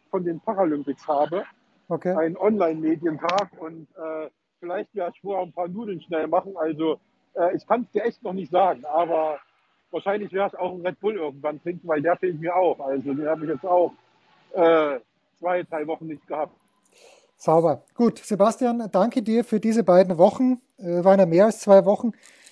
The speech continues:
Speaker 2: Komm gut heim. Wir sehen uns hoffentlich spätestens bei den French Open.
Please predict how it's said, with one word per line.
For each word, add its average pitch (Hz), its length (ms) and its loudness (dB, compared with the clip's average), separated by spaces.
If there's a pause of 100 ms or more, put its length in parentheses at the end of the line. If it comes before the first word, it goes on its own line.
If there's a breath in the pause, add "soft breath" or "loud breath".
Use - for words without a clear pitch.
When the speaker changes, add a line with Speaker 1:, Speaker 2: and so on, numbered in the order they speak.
(180 soft breath)
Speaker 2:
Komm 240 280 4
gut 226 180 0
heim. 180 320 -2
Wir 214 100 0
sehen 196 300 0
uns 226 440 -8
hoffentlich 208 520 -2
spätestens 190 800 -6
bei 175 400 -2
den 175 180 -2
French 175 340 -2
Open. - 1120 -10